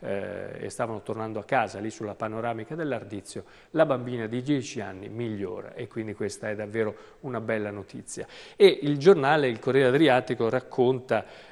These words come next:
eh, di questa raccolta fondi, ma è una raccolta fondi che, se vogliamo, è una raccolta fondi fatta da, da, da, dai genitori dei bambini che vanno,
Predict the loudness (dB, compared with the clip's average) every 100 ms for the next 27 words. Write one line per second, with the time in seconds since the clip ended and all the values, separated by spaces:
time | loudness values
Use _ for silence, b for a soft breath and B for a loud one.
0 | -2 0 0 -2 0 0 2 -2 2 4
1 | 4 2 4 6 6 4 -4 -6 -6 -2
2 | -2 0 0 0 -2 0 0 2 -2 B
3 | B -6 -4 -2 -2 2 2 2 -2 -6
4 | -2 -2 -2 -6 -6 -4 -6 B B 0
5 | 2 2 0 0 0 -2 -4 -4 -8 -8
6 | -8 -6 -4 -4 -2 4 6 6 2 0
7 | 0 0 0 0 -2 -6 -6 -10